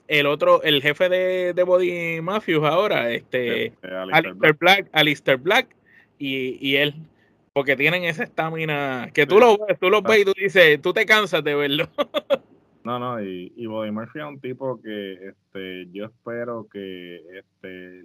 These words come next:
Speaker 1: Mano, el
Speaker 2: le
Speaker 1: físico que tiene está
Speaker 2: Sí,
Speaker 1: imponente.
Speaker 2: no, tiene un físico imponente, el tipo de verdad, eh, es otra cosa y, y, y Heyman en ese momento cuando estaba al frente de Raw, pues trató de darle porque entendía que tenía el potencial.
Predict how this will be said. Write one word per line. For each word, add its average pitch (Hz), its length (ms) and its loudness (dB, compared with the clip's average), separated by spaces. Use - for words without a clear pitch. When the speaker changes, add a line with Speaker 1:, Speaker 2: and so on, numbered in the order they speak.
Speaker 1:
Mano, 156 180 2
el 160 60 2
Speaker 2:
le - 80 -14
Speaker 1:
físico 151 440 -6
que 151 140 2
tiene 135 420 -4
está 127 200 -6
Speaker 2:
Sí, 123 60 -4
Speaker 1:
imponente. 127 400 -2
Speaker 2:
no, 104 100 -12
tiene 107 160 -12
un 113 460 -14
físico 110 800 -10
imponente, 107 680 -12
el 107 120 -12
tipo 107 420 -12
de 110 200 -8
verdad, 107 440 -8
eh, 95 500 -16
es 104 80 -18
otra 110 320 -10
cosa 110 480 -12
y, 90 340 -20
y, 90 240 -20
y 101 260 -14
Heyman 107 920 -12
en 101 200 -18
ese 107 180 -16
momento 110 720 -14
cuando 101 280 -16
estaba 107 460 -8
al 104 80 -12
frente 107 340 -16
de 110 200 -8
Raw, 104 260 -14
pues - 180 -16
trató 95 360 -14
de 101 160 -16
darle 101 320 -18
porque 92 260 -20
entendía 92 500 -20
que 107 120 -18
tenía 101 260 -20
el 101 80 -20
potencial. 104 640 -20